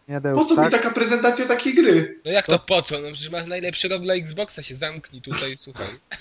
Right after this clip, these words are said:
Speaker 1: To co
Speaker 3: <laughs> Oglądaj,
Speaker 1: tak,
Speaker 3: podziwiaj.
Speaker 1: tak.
Speaker 2: Ona leci kulą? Ej, skoro tą kulą można sterować, to po chuj w ogóle celować nią gdziekolwiek z katapulty, jak ją
Speaker 3: Ale
Speaker 2: można
Speaker 3: to
Speaker 2: wypieprzyć w górę i przycelować.
Speaker 3: Ale Deusz, wiesz co jest najlepsze, że to dokładnie jest patent z, y, Heavenly Sword.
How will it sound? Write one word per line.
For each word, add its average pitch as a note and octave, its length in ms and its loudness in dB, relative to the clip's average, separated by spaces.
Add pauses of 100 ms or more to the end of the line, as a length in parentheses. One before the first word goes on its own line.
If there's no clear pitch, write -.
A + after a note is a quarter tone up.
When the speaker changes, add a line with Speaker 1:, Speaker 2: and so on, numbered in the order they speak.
(220)
Speaker 1:
To F#3 160 4
co G3+ 60 0
Speaker 3:
<laughs> - 20 4
Oglądaj, F3+ 480 0
Speaker 1:
tak, - 100 -16
Speaker 3:
podziwiaj. C3+ 540 -2
Speaker 1:
tak. E3+ 140 6
Speaker 2:
Ona G3 160 6
leci G3 340 6
kulą? A3 440 2 (1000)
Ej, G3+ 160 4
skoro G3+ 260 4
tą G#3 140 2
kulą G#3 200 0
można G#3 240 0
sterować, G#3 400 2
to G#3 100 -2
po G#3 120 -2
chuj G#3 260 -2
w F#3 40 -2
ogóle G3+ 460 4
celować B2+ 540 2
nią A#2 120 -2
gdziekolwiek B2 560 0
z B2+ 60 -6
katapulty, D3+ 560 4
jak D#3 140 6
ją E3+ 60 8
Speaker 3:
Ale E3+ 100 6
Speaker 2:
można E3+ 200 4
Speaker 3:
to D#3+ 40 4
Speaker 2:
wypieprzyć F3 500 4
w D3+ 40 -4
górę G3 280 4
i E3+ 180 -4
przycelować. C#3+ 760 0
Speaker 3:
Ale C#3+ 140 -10
Deusz, E3+ 260 -6
wiesz - 140 -10
co F3+ 100 -12
jest F3 120 -10
najlepsze, F3 360 -6
że E3+ 100 -8
to E3 120 -18
dokładnie F3 480 -8
jest - 160 -8
patent D#3+ 500 -8
z, C#3+ 140 -16 (480)
y, E3+ 80 -10
Heavenly E3 500 -4
Sword. C3+ 360 -4